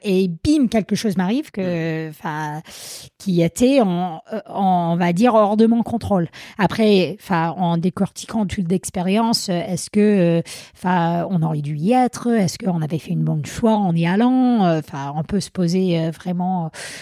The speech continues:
Speaker 1: des questions sur le choix d'aller à cet endroit et les conditions et tout.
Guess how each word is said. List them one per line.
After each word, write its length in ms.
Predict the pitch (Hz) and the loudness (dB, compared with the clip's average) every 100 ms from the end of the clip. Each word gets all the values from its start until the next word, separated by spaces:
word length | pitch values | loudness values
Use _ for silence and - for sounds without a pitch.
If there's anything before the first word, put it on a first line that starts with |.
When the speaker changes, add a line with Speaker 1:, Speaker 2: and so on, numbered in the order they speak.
| - 175 | -8 -2
Speaker 1:
des 160 | 170 | 0
questions 460 | - 196 - 208 196 | 0 -4 -2 -2 -2
sur 180 | - 185 | -2 0
le 140 | 170 | 0
choix 460 | - 233 214 220 180 | 0 0 0 0 -2
d'aller 440 | 175 190 190 208 | -2 0 2 2
à 80 | 180 | 0
cet 240 | 233 - | -4 -4
endroit 600 | 196 180 175 214 220 226 | -2 -2 0 2 4 4
et 40 | 180 | 2
les 120 | 165 | 0
conditions 760 | - 185 170 - 214 214 220 196 | -4 -6 -6 -4 -2 -2 0 -2
et 120 | 175 | -4
tout. 200 | - | -4